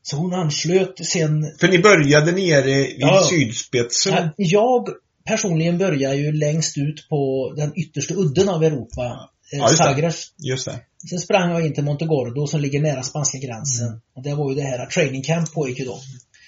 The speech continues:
Speaker 1: Och så sprang ju, kom Susanne där då, så sprang ju vi tillsammans med min barnvagn Gudrun.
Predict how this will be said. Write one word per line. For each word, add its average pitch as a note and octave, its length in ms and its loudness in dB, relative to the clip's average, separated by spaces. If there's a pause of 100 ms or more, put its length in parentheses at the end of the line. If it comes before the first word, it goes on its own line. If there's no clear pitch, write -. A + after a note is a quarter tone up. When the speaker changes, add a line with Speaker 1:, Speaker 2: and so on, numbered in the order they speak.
(340)
Speaker 1:
Och D3+ 100 -4
så E3 380 0 (200)
sprang D3+ 460 0
ju, C#3+ 260 -2
kom C#3+ 340 -2
Susanne D3 540 -4
där C3+ 220 -4
då, A#2+ 100 -8
så C3 140 -10
sprang C3 440 -6
ju C3+ 180 -4
vi A#2 300 -10
tillsammans B2 800 -8 (680)
med B2 220 -6 (260)
min A#2+ 400 -6
barnvagn A#2 560 -8
Gudrun. A#2+ 460 -12